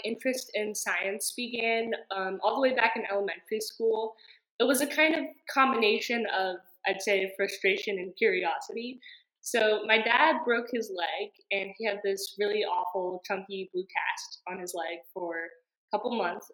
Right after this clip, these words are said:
and it was really awful for him. He couldn't drive. It was really hard for him to shower. Couldn't, you know, walk around, play soccer, blah, blah, blah. And I was really obsessed with this cast.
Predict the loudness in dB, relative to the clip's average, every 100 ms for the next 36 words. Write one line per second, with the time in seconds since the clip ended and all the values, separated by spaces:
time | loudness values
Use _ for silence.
0 | -6 -4 -2 -2 0 -2 0 0 0 0
1 | -2 -4 -6 -4 -2 -4 -6 -10 -12 -6
2 | 2 4 4 4 2 -2 _ _ _ -8
3 | -6 -2 -2 -4 -6 -10 -10 0 4 6
4 | 6 4 4 0 -8 _ _ _ -8 -4
5 | -4 -6 -8 -8 -2 0 2 0 -2 -2
6 | -8 -18 _ -10 -4 -4 -4 -6 -6 -8
7 | -10 -10 -6 -6 -6 -16 -20 -20 -20 _
8 | 4 6 6 2 -2 2 6 6 6 4
9 | 2 2 2 2 0 0 0 -2 -2 -2
10 | 2 2 4 0 0 0 -2 2 4 6
11 | 2 -2